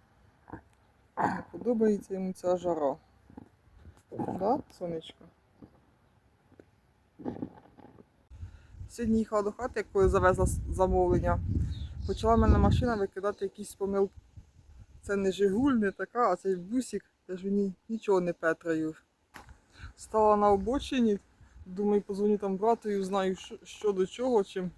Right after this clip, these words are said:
їхати далі, чи не їхати, бо ще завтра замовлення є. Е, тут поліці-, поліція, бачу, поїхали в мене пікапчиком.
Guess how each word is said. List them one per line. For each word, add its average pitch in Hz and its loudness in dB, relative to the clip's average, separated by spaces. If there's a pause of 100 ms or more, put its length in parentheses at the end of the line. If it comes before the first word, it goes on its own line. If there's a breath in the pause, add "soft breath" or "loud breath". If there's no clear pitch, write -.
їхати 214 -2
далі, 233 2
чи 196 -10
не 190 -2
їхати, 214 -2
бо 175 -16
ще 180 -8
завтра 226 0
замовлення 202 2
є. 185 0 (840 loud breath)
Е, 196 2 (260 loud breath)
тут 254 -4 (180)
поліці-, 233 2 (120)
поліція, 220 4
бачу, 220 4
поїхали 285 2
в 294 0
мене 294 2 (180)
пікапчиком. 220 4